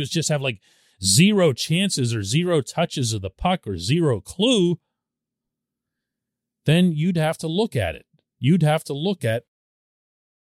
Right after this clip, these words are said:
secondary scoring and what to do about it. And maybe it's not so much a want and it's more of a need, because this team can't win a cup with zero goals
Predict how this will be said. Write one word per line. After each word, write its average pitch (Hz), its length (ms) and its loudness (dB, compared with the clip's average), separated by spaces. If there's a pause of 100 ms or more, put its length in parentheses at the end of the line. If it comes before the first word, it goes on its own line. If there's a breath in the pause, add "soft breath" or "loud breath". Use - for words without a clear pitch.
(460)
secondary 139 640 -2
scoring 170 500 -2
and 117 140 -2
what 127 160 -6
to 139 100 -8
do 185 220 -2
about 117 300 -4
it. 185 80 -2
And 170 160 -4
maybe 180 340 -6
it's - 140 -12
not 175 200 -8
so 156 200 -4
much 131 320 -6 (320)
a 107 60 -8
want 104 380 -6
and 117 120 -6
it's - 160 -12
more 127 200 -6
of 131 80 -8
a 143 60 -6
need, 151 320 0
because 117 360 -8
this 190 220 -4
team 190 300 -4
can't 175 480 -6 (100)
win 143 300 -6
a - 240 -20
cup - 340 -10
with 110 240 -12
zero 147 440 -6
goals 120 560 -12